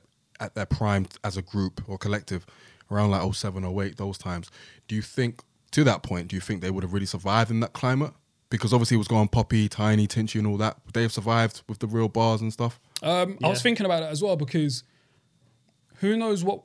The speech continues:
Speaker 2: what would they have done though? Would they have done gram? Would they have done rap? Because they started off gram and then they started deviating more into rap.
Speaker 3: And they
Speaker 2: So,
Speaker 3: could, they
Speaker 2: so
Speaker 3: could,
Speaker 2: what would they have done?
Speaker 3: they could do both.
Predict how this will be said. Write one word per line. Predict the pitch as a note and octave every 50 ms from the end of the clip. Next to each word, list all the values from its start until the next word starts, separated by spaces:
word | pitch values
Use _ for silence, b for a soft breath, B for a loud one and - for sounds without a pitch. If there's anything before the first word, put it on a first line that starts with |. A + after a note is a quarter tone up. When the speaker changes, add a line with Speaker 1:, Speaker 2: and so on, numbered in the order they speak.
| _ _ _
Speaker 2:
what | - D#3 G3 G#3+
would | G3+ G3+
they | G3+
have | F#3+ F#3 F3
done | - - C4 A#3 D#3+
though? | A#2+ A2+
Would | A#2 C3
they | C3+
have | C3
done | B2 C#3 C3+ C3+
gram? | A#2+ F3 G3 G#3+ G#3
Would | F#3+ F3+
they | F#3
have | F3+ E3
done | F3 E3+ E3+ F3
rap? | F#3+ E3+ - -
Because | - - - C3
they | B2 B2+
started | B2 - - G3+ F3 D#3 D#3+
off | E3 D3 - -
gram | - C3+ B2 A#2 A#2+
and | B2+ B2
then | B2+
they | B2+ B2+
started | B2 - C#3+ A#2+ A#2
deviating | A#2+ D3+ D3 C3+ B2+ C3+ B2 A#2+ A#2+
more | C3 C3 B2 B2
into | A#2+ A#2 A#2+
rap. | A#2 D3 - A#2+
Speaker 3:
And | C#3 F3
they | -
Speaker 2:
So, | - C3+ -
Speaker 3:
could, | C#3+ C3+
they | C#3 D#3+
Speaker 2:
so | - E3
Speaker 3:
could, | D#3 G3
Speaker 2:
what | G#3 F3+
would | F#3 F#3+
they | F#3 F#3
have | F3 D3+ -
done? | A3+ G3+ C3+ A#2+ -
Speaker 3:
they | D3
could | - F3+ F3+
do | F3
both. | F3 F3 C3+ -